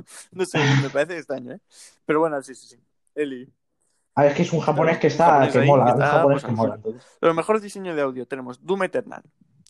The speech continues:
Speaker 1: Half-Life Alyx, Ghost of Tsushima, Resident Evil tres y The Last of Us Parte dos.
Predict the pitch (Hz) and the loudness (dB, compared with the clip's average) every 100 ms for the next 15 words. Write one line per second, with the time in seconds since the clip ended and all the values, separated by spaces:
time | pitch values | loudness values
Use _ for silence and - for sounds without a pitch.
0 | _ _ - 180 180 175 170 - 151 131 | _ _ -2 0 0 -2 -4 -4 -4 -4
1 | - - _ - 170 175 160 156 - 123 | -14 -20 _ -10 -10 -10 -14 -14 -12 -10
2 | 120 147 143 139 135 151 - 180 - - | -10 -10 -8 -10 -8 -8 -2 -2 -2 -2
3 | 143 147 147 165 - 131 - - | -2 0 0 0 0 -4 -6 -20